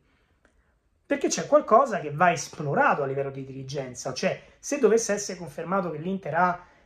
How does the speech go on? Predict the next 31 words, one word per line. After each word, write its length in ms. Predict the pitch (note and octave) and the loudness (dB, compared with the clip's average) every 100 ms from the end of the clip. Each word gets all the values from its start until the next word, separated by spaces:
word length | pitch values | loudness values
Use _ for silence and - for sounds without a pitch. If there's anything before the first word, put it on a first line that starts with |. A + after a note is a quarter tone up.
| _ | _
ha 100 | - | -8
avuto 320 | - E3+ G3+ F3+ | -2 0 0 -2
problemi 380 | D3+ D#3+ F#3+ | -2 -2 -2
di 60 | D#3 | -2
bilancio 460 | C#3+ D#3+ F#3 - D3+ | -2 0 0 -4 -6
palesi 540 | C#3+ F3 F3+ C#3+ D3+ | -4 -2 -4 -6 -10
e 40 | C#3+ | -10
chiari, 500 | - D#3 A#2+ C#3 B3 | -4 -4 -4 -4 0
io 120 | A#3+ | 0
voglio 200 | C#3+ E3 | 0 -2
sapere 380 | A3+ F3+ F#3+ D3+ | -2 -2 -2 -4
nomi 240 | C#3+ C#3+ | -4 -6
e 60 | C#3+ | -4
cognomi 400 | A#3+ F3 E3+ E3 | -4 -2 -2 -4
di 120 | B2+ | -8
chi 80 | B2 | -12
c'era 260 | - D3 | -10 -8
in 80 | C3 | -8
dirigenza, 760 | A#2+ A#2+ C#3+ G#3+ C3+ - A#2 - | -12 -2 2 2 0 -6 -12 0
perché 420 | G#3+ - G3+ B3+ | 0 4 2 2
sono 320 | - C#3+ C3+ | -2 -8 -2
loro 540 | B3 E4+ F3+ C#3 - - _ _ _ | 4 6 4 2 -6 -14 _ _ _
i 100 | G#3 | -4
soggetti 640 | F3+ D3+ C#3+ F3+ F3+ - F3 | -2 -4 0 0 0 -4 -4
che 100 | D#3 | -4
bisognerà 480 | D3+ D#3+ D3+ E3+ | -6 -6 -2 2
andare 480 | E3+ D#3+ E3 E3 D#3 | 2 2 2 4 2
a, 220 | D3 D#3 - | 0 -2 -2
a, 160 | D#3 | -4
a 140 | D#3+ C3+ | -4 -4
prendere, 640 | F3+ D3 A#2+ A#2+ A#2+ A#2+ | -4 -4 -6 -6 -8 -10